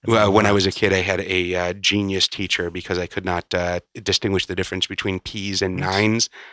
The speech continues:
Speaker 2: That's
Speaker 1: Uh,
Speaker 2: right. I remember this.
Speaker 1: <laughs>
Speaker 2: Yeah.
Speaker 1: yeah. Uh, she wrote a little, uh, index card and just put a P and a nine on top of each other. Like that was supposed to
Speaker 2: And
Speaker 1: help.
Speaker 2: you're like, "What? What is this? What does this do?"
Speaker 1: <laughs>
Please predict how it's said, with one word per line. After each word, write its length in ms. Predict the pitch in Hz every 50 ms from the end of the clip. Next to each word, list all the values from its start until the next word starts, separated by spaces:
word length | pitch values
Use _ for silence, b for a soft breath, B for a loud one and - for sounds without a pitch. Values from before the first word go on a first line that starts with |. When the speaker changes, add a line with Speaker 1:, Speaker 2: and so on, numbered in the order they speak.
| B B B B
Speaker 2:
That's 280 | 107 95 - 170 185 185 -
Speaker 1:
Uh, 40 |
Speaker 2:
right. 320 | 190 196 190 190 - 214 160
I 60 | 160
remember 240 | 165 160 160 151 147
this. 240 | 139 131 120 - 143
Speaker 1:
<laughs> 60 | 139
Speaker 2:
Yeah. 160 | 131 117 107
Speaker 1:
yeah. 180 | 110 113 - - - B B B B B B 104 98 98
Uh, 40 | 92
she 140 | - - 101
wrote 200 | 95 98 95 90
a 40 |
little, 340 | 90 92 92 92 92 90 90
uh, 280 | 92 92 90 87 90 90 95 - -
index 380 | - 107 101 95 92 90 - -
card 280 | - - 95 87 87 87
and 80 | 85 90
just 140 | 90 -
put 120 | - - 95
a 40 | -
P 380 | - - 120 104 98 95 104
and 80 | 101 90
a 40 | 90
nine 300 | 90 92 92 90 90 92
on 100 | 90 90
top 260 | - 104 92 87 -
of 80 | 92 90
each 160 | 92 - -
other. 240 | 95 87 90 92 92 B B B B B
Like 160 | 113 98 85
that 140 | - 98 101
was 100 | 98 -
supposed 340 | - 98 - 101 92 - -
to 40 | 92
Speaker 2:
And 60 | 165 165
Speaker 1:
help. 40 | -
Speaker 2:
you're 100 | - 175 180
like, 180 | 180 175 151
"What? 280 | 135 156 175 202 190 185 254 247
What 100 | - 247
is 120 | - 247
this? 260 | 233 262 277 262 233
What 100 | 160 190
does 140 | 220 247 -
this 160 | 262 247 -
do?" 260 | - 233 269 208 131 104
Speaker 1:
<laughs> 40 | 95